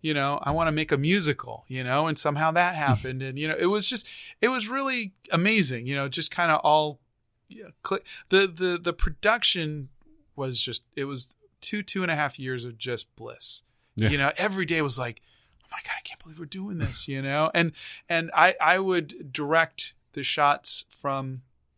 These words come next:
Speaker 1: the Hobbit hole. Uh, so every morning I would wake up to, like, a hundred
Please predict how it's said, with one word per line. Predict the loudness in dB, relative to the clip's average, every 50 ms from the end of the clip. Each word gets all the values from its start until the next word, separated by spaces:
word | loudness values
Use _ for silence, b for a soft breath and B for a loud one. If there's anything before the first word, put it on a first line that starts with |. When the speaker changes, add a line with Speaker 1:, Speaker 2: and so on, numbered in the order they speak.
| _ _ _
Speaker 1:
the | -8 -6 2
Hobbit | 4 4 4 4 2 -2
hole. | -6 -8 -8 -12 -16 _ _ _ _ _ _ _
Uh, | -6 -4
so | 0 2 2 2 2
every | 2 0 0 0 -2 -2
morning | 0 0 0 0 0 0 -2 -4 -4
I | -4 -4 -2
would | -2 -4 -4 -4
wake | -4 -4 -4 -2 -2
up | -2 -2 -2 -4
to, | -6 -6 -4
like, | -4 -4 -6 -6 -8
a | -10 -10
hundred | -8 -8 -8 -8 -6 -6 -8 -10